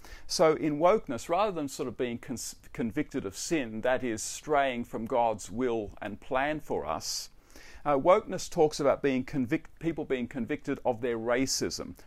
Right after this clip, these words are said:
or their homophobia, or their transphobia, or their misogyny. And once you are convicted of this, of these sins, if you like, you start seeing them everywhere in yourself,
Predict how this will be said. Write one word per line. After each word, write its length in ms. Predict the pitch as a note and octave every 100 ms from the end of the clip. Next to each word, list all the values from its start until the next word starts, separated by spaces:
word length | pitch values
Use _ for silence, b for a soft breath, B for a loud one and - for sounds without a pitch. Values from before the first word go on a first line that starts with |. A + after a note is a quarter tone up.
| B
or 120 | B2
their 120 | B2
homophobia, 800 | A#2+ C#3 B2+ - D3 C3+ C3+ F#2+ -
or 140 | A#2+
their 100 | A#2+
transphobia, 920 | - - C#3+ D3 C#3+ - F2+ D#2 G#2
or 160 | G2+ B2
their 100 | A#2+
misogyny. 840 | A#2+ A#2+ - D3+ D3 - F#2 - - B B B B B -
And 200 | C#3 D#3
once 260 | G#3+ -
you 80 | F#3
are 60 | D3+
convicted 760 | - C#3 B2 F#3+ - F3+ B2
of 160 | - A#2
this, 340 | B2 A2+ -
of 200 | - B2
these 440 | A2 A#2 G#2+ - - b b
sins, 600 | - - - F#3 F3+ C#3
if 160 | G#2 -
you 120 | G2
like, 320 | D#2+ E2+ - B B
you 120 | C#3+
start 400 | - D#3 C#3+ -
seeing 340 | - C#3+ C3
them 120 | A2+ A2
everywhere 560 | C#3+ D#3 C#3+ B2+ A#2+ G#2
in 80 |
yourself, 540 | G2 F#2+ - C#3+ B2